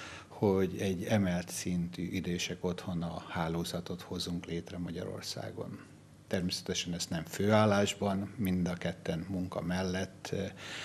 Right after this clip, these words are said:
társadalmi munkában végeztük. Az első otthon Érden épült föl, a Kende utcában, a második, a nyolcadik kerületben Budapesten a Füvészkerttel szemben, és a harmadik otthon újra Érden készült el.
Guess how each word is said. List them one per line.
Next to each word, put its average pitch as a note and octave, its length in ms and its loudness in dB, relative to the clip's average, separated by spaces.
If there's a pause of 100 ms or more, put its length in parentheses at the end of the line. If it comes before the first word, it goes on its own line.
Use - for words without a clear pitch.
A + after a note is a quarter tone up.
(240)
társadalmi E2+ 640 2
munkában F2+ 720 0 (360)
végeztük. F2+ 640 2 (720)
Az G#2 100 8
első B2 360 10
otthon F2 320 2
Érden F2 340 2
épült F#2+ 440 0
föl, A2 200 4
a E2 100 2
Kende F2 400 2
utcában, A2 720 8 (220)
a F#2+ 80 4
második, F2+ 760 2 (180)
a - 40 -4
nyolcadik F2+ 520 0
kerületben E2 560 0
Budapesten F2 640 -2
a D#2 60 -6
Füvészkerttel G2+ 920 4
szemben, F2 560 0
és - 220 -4
a F2 60 0
harmadik F2+ 600 0
otthon E2+ 320 -4
újra E2+ 420 0
Érden E2 440 -2
készült E2+ 640 -4
el. F#2+ 280 0